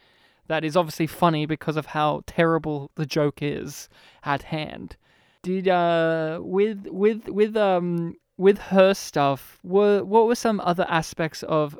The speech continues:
her humor or comedy stylings that that character brought that you enjoyed? Because obviously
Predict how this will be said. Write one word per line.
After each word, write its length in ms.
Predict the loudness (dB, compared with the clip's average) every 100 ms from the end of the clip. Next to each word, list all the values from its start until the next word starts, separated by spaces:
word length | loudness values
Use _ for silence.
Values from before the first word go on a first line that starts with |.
| -14
her 420 | -4 0 2 0
humor 720 | -2 -2 0 0 0 -2 -4 -6
or 160 | -8
comedy 460 | -8 -2 0 2 -2
stylings 800 | -4 -2 0 -2 -4 -6 -6 -8
that 120 | -2
that 220 | -2 -4
character 480 | -4 -4 -4 -6 -6
brought 340 | -4 -4 -2
that 140 | -6 -6
you 160 | -4
enjoyed? 400 | -6 -4 -4 -2
Because 200 | -6 0
obviously 440 | 0 0 -4 -6